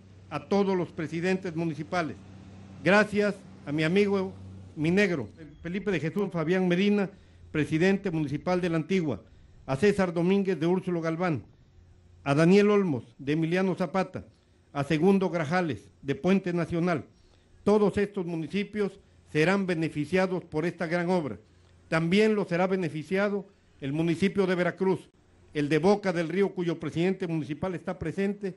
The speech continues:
y Medellín, y toda esta región del estado.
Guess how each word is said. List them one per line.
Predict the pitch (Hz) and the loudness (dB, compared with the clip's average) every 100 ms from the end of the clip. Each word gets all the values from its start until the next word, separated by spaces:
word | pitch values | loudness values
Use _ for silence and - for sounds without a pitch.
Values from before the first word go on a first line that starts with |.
| - _ | -12 _
y | - 160 | -4 0
Medellín, | 165 156 156 190 156 - _ _ _ _ | 2 2 2 2 0 -4 _ _ _ _
y | 170 | -10
toda | 165 208 208 208 | -4 0 2 2
esta | 202 | -2
región | 185 160 180 180 | -4 -4 -2 -2
del | 175 | -2
estado. | 165 165 175 135 | -6 -2 0 0